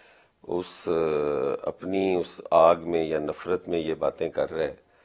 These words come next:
हालांकि मैं तो कहता हूं कि ये एक ओपन सीक्रेट है, सबको पता है सबके साथ क्या हुआ है।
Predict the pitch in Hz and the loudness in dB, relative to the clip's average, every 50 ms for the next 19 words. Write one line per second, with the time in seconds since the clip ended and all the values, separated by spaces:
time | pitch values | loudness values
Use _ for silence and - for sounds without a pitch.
0 | _ - - - _ _ _ _ _ - - - 92 - - - - - 110 101 | _ -20 -20 -20 _ _ _ _ _ -20 -18 -14 -8 -6 -6 -6 -6 -6 -4 0
1 | 95 90 87 101 104 - - 123 120 120 117 117 113 - - 104 - - 113 117 | 2 4 4 4 2 2 2 2 2 2 2 0 0 0 0 0 0 2 0 0
2 | 131 - - - 113 104 101 113 120 127 135 139 139 139 - - - - - _ | 0 0 -4 -6 -6 -4 -2 0 2 4 4 4 2 2 0 -4 -8 -20 -20 _
3 | _ _ _ _ - _ _ - - _ _ - - - - 110 120 113 - - | _ _ _ _ -20 _ _ -20 -20 _ _ -20 -10 -4 -2 -2 -2 -2 -4 -10
4 | _ _ _ - - _ _ - 110 110 - - 147 151 - - 113 98 - 90 | _ _ _ -20 -20 _ _ -2 -2 -2 0 0 0 0 0 -2 -4 -6 -4 -2
5 | 98 101 87 - - - - - _ _ _ _ _ _ _ _ _ _ - - | -2 -2 -2 -2 -6 -6 -8 -12 _ _ _ _ _ _ _ _ _ _ -10 -2
6 | - 131 - - - - - - - - - 87 78 - - _ _ _ _ _ | -2 -2 -2 -2 -8 -6 0 0 0 0 0 -2 -4 -4 -10 _ _ _ _ _
7 | _ _ _ - - 117 - - - 135 - - 127 120 117 - - 123 123 123 | _ _ _ -4 -4 -4 -4 -4 -6 -4 0 2 2 2 2 0 2 4 6 6
8 | 113 95 82 78 73 65 | 6 6 4 0 -4 -6